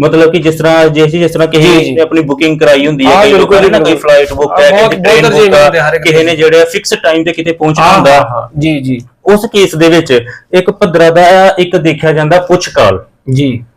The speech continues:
Speaker 1: ਉਹ ਹੁੰਦਾ ਵਾ ਭਦਰਾ ਪੁੱਛ ਕਾਲ, ਜਿਹੜਾ ਭਦਰਾ ਦੇ ਵਿੱਚ ਜਿਹੜਾ ਸ-, ਟੋਟਲ ਜਿਹੜੇ ਭਦਰਾ ਦਾ ਸਮਾਂ ਹੁੰਦਾ, ਉਹਦੇ ਵਿੱਚ ਪੁੱਛ ਕਾਲ ਜਿਹੜਾ ਸਭ ਤੋਂ ਸ਼ੁਭ ਸਮੇਂ ਮੰਨਿਆ ਜਾਂਦਾ।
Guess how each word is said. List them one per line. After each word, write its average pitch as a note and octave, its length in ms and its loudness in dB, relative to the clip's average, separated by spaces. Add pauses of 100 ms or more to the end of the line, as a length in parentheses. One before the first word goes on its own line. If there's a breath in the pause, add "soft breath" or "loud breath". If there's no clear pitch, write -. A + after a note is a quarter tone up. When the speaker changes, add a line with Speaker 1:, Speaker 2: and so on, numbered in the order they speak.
(140)
Speaker 1:
ਉਹ G#3 120 4
ਹੁੰਦਾ E3 320 2
ਵਾ F3 240 2
ਭਦਰਾ D#3 280 0
ਪੁੱਛ D#3 280 -4
ਕਾਲ, C#3+ 260 2
ਜਿਹੜਾ C3 220 2
ਭਦਰਾ C3+ 420 0
ਦੇ C#3+ 120 0
ਵਿੱਚ C#3+ 200 -4
ਜਿਹੜਾ B2+ 340 2
ਸ-, C#3 140 -4 (140)
ਟੋਟਲ D#3 280 0
ਜਿਹੜੇ D#3 160 0
ਭਦਰਾ C#3 360 -4
ਦਾ C3+ 100 2
ਸਮਾਂ C3 300 -2
ਹੁੰਦਾ, D3 360 0 (180 loud breath)
ਉਹਦੇ D#3+ 180 2
ਵਿੱਚ F3 160 -2
ਪੁੱਛ D3 260 -8
ਕਾਲ C3 240 -2
ਜਿਹੜਾ C3+ 160 2
ਸਭ D3+ 160 -10
ਤੋਂ E3 420 0 (100)
ਸ਼ੁਭ G#3+ 240 0
ਸਮੇਂ D#3 260 -2
ਮੰਨਿਆ A2+ 280 0
ਜਾਂਦਾ। G#2+ 360 0